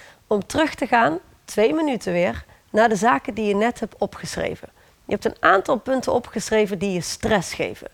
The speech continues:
En dat kan zijn de financiële situatie.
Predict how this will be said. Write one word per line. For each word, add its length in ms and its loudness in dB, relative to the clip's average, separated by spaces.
En 160 2
dat 200 2
kan 260 6
zijn 360 4
de 100 -8
financiële 640 2
situatie. 800 -2